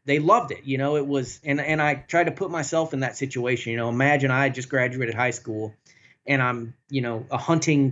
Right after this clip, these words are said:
fanatic. Like, that's the thing that I care about most in the world. And what if you gave that guy an opportunity to spend an entire hunting season on the road doing nothing but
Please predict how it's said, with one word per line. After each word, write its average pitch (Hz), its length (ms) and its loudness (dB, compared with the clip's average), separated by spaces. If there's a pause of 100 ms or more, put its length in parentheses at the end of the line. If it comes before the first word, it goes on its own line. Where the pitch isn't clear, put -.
fanatic. 135 760 2
Like, 117 200 -8
that's 131 240 0
the 139 80 -4
thing 135 220 0
that 131 100 2
I 120 80 2
care 127 240 0
about 117 260 0
most 127 300 -4
in 123 80 -2
the 113 80 -4
world. 113 440 -2 (560)
And 123 520 4 (400)
what 156 240 6
if 156 180 4
you 151 220 2
gave 143 480 4
that 127 280 2
guy 117 680 -2
an 127 140 -4
opportunity 131 680 0
to 110 100 -6
spend 131 320 0
an 120 100 0
entire 135 540 2
hunting 135 340 0
season 113 440 -8
on 135 260 0
the 127 80 0
road 117 520 2
doing 135 520 6
nothing 175 420 4
but 156 320 2